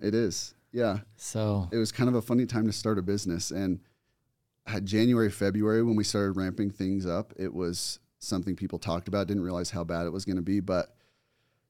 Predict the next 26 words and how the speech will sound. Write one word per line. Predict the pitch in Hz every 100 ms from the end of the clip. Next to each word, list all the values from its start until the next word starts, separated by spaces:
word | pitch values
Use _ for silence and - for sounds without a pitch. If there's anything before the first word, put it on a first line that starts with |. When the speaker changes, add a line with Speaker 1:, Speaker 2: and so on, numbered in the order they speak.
| _ _ _
Speaker 1:
yeah, | 113 117 117 104
we, | 117 117
uh, | 107 101
we | 92 113
started | - 113 117 127
with | 113
just | - 113
a | 104
couple, | - 110 127 113 113
um, | - 98 90 95 95 -
third-party | - - 113 107 107 107 107
property | 113 104 104 104
management | 92 95 98 107
contracts | - 98 98 92 92 113 - - - _ _
for | 95 92 87 85 - _ _ _
projects | - 104 101 107 -
that | 101
Jay | 104 98
had | 101 98
ownership | 92 95 104 98 98
in. | 104
We | 98
just | 87 90
took | - 101
over | 92 92
management, | 85 85 90 - 101